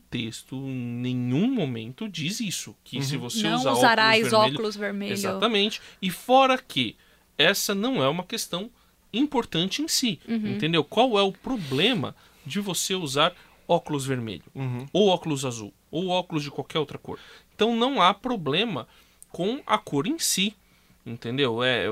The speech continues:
Speaker 1: é, é algo completamente periférico, é algo completamente, é, é secundário.
Speaker 2: Mas
Speaker 1: E o legalismo é você colocar isso numa importância que não deveria ter.
Speaker 3: Uhum.
Speaker 2: E o, e o interessante, só pra completar o que o André tá dizendo, é que as pessoas, quando colocam o periférico no central, geralmente,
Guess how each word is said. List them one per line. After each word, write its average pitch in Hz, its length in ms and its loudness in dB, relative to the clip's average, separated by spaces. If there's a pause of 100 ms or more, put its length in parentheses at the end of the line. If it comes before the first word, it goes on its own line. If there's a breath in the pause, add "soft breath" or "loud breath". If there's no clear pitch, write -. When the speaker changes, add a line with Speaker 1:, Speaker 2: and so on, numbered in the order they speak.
(240)
Speaker 1:
é, 113 340 -2
é 117 40 2
algo 185 320 2
completamente 226 800 -2
periférico, 196 760 2
é - 20 -2
algo 156 240 -2
completamente, 208 1000 -2 (320 loud breath)
é, 127 320 2
é 131 40 0
secundário. 156 1000 2 (260 loud breath)
Speaker 2:
Mas 160 220 2
Speaker 1:
E 240 160 6
o 240 100 4
legalismo 175 440 4
é 214 40 4
você 240 260 -4
colocar 175 560 2
isso 165 260 -2
numa 208 160 -2
importância 214 560 -6
que 311 140 -10
não 311 140 -4
deveria 285 360 -4
ter. - 240 -8
Speaker 3:
Uhum. 247 180 0
Speaker 2:
E 175 140 4
o, 180 100 2
e 175 100 0
o 175 60 0
interessante, 180 440 -2
só 175 320 0 (100)
pra 73 180 -8
completar 135 360 -2
o 131 40 0
que - 80 -8
o - 40 -2
André 120 140 0
tá 120 100 -4
dizendo, 127 580 2
é 131 120 2
que 160 300 -4
as 147 120 -2
pessoas, 190 400 -4
quando 302 340 0
colocam 156 680 4
o 151 120 -4
periférico 156 560 0
no 135 100 -4
central, 147 600 4
geralmente, 190 760 6